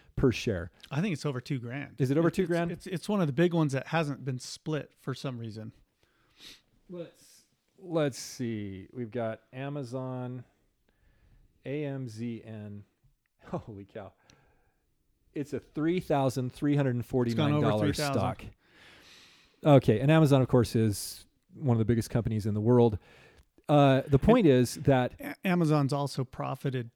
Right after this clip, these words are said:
Speaker 2: obscenely over the last year with the coronavirus
Speaker 1: Right, so they are
Speaker 2: shutdowns.
Speaker 1: beneficiaries. Key bono, they're beneficiaries of this. What's their market cap? Where does it even say?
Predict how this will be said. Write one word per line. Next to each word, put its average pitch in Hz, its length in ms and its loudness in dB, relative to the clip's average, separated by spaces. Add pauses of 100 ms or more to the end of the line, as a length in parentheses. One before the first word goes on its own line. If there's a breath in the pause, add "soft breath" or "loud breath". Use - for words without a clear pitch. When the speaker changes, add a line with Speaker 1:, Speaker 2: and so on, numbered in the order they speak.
(320)
Speaker 2:
obscenely 156 920 -4
over 139 240 -6
the 131 100 -6
last 120 400 -8
year 139 260 0
with 123 160 -4
the 139 80 -8
coronavirus 113 960 -10
Speaker 1:
Right, 131 360 6
so - 160 4
they 160 260 8
are 151 120 8
Speaker 2:
shutdowns. 113 60 0
Speaker 1:
beneficiaries. 127 880 4
Key - 180 0
bono, 104 480 0
they're 139 460 -2
beneficiaries 127 720 0
of 104 60 -6
this. 104 180 -4
What's 202 200 -2
their 139 120 0
market 113 360 -4
cap? 95 260 -10
Where 147 120 -2
does 117 140 -6
it 98 80 -8
even 95 220 -8
say? 98 340 -6